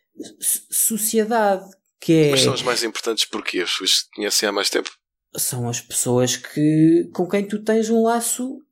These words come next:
Speaker 1: em princípio, se tudo correr bem, serão as pessoas com tu, com quem tu tens um laço afetivo durante a primeira parte da tua vida, digamos assim, o laço mais forte.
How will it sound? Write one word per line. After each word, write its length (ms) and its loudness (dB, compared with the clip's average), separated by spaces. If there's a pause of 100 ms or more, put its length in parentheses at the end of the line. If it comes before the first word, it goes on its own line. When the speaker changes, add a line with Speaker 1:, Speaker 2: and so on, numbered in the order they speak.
(100)
Speaker 1:
em 160 4
princípio, 480 -2
se 120 -4
tudo 160 -8
correr 260 -2
bem, 140 0
serão 220 -2
as 100 -2
pessoas 260 -2
com 180 0
tu, 200 -10
com 160 0
quem 140 0
tu 120 -6
tens 220 0
um 60 0
laço 200 -2
afetivo 800 -2
durante 320 2
a 80 0
primeira 440 2
parte 460 -2
da 100 2
tua 200 0
vida, 260 2
digamos 320 0
assim, 500 -2
o 100 -6
laço 200 -2
mais 160 2
forte. 420 -2